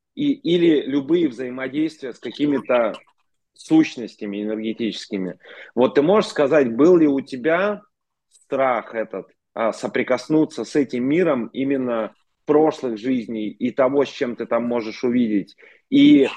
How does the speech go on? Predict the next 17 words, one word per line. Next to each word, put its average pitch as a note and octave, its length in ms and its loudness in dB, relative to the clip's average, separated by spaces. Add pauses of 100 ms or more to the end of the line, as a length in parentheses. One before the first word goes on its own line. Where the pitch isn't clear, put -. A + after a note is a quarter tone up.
(160)
есть D3+ 440 2
ли D3 200 4
у B2+ 260 -4
клиентов, C#3+ 720 -2
которые B2+ 360 -4
приходят B2 520 -4
к - 80 -20
тебе, B2 560 2 (460)
а, A2+ 300 -2
какое-то B2 580 2
опасение B2+ 1160 0
или C3 340 0
страх D3+ 640 -4 (280)
встретиться C#3+ 1120 -4
с - 200 -20
тем, D3 240 0
что, A#2 680 0